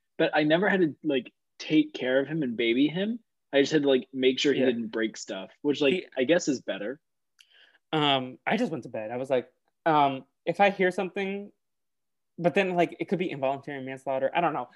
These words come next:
Speaker 2: I was stressed out, but I went to bed. I went to bed.
Speaker 1: I, I'm not sure it's involuntary manslaughter.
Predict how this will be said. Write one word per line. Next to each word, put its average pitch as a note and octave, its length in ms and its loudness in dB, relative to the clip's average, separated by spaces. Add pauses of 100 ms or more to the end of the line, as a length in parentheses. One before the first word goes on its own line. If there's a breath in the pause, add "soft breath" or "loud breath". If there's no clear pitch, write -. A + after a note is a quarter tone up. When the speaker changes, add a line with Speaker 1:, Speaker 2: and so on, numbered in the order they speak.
(100)
Speaker 2:
I G3 120 6
was B3 120 6
stressed G3+ 340 0
out, D#3+ 200 6
but D3+ 80 2
I D3 40 4
went D3 160 -4
to D#3+ 40 -8
bed. A#2+ 240 -6 (560 soft breath)
I D#3 60 0
went E3+ 120 2
to F#3 60 -4
bed. C#3+ 200 8
Speaker 1:
I, C#3+ 40 -2
I'm D3+ 80 0 (880)
not E4+ 220 0
sure D3 140 2
it's C3+ 120 -4
involuntary B2 680 0
manslaughter. G#2 840 -8